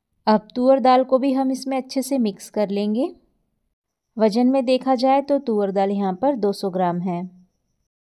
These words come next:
तो देखिए दाल अब लौकी और मसालों के साथ अच्छे से मिक्स हो गई है। अब हम इसमें पानी डालेंगे। मैं इसमें ऐड करूँगी दो गिलास पानी।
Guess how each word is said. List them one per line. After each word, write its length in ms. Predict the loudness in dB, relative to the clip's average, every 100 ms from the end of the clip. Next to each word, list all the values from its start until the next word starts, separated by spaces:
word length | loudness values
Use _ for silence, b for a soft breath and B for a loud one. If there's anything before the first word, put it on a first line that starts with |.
| _ _ _ _ _ _ 0
तो 240 | 2 2
देखिए 440 | 0 0 0 0
दाल 280 | 2 4 4
अब 140 | 2 0
लौकी 340 | -2 -2 0
और 100 | 0
मसालों 480 | 0 -2 -4 -4 -4
के 140 | -6
साथ 280 | -4 -4 -4
अच्छे 240 | -8 -8
से 160 | -8 -4
मिक्स 360 | -2 -4 -6 -6
हो 80 |
गई 220 | -4 -4 -2
है। 220 | -2 -4 -12 _ _ _ _ _ _ _ 2
अब 200 | 2 4
हम 140 | 2
इसमें 340 | 0 0 -2 0
पानी 320 | 2 2 0
डालेंगे। 580 | 0 -2 -2 -4 -6 -8 -12 _ _ _ _ _ _ _ -4
मैं 220 | 2 4
इसमें 280 | 2 -2 -2
ऐड 260 | 0 -2 -2
करूँगी 440 | -2 -2 -2 -2
दो 200 | 0 0
गिलास 400 | 2 0 -2 -4
पानी। 420 | -2 -2 -2 -4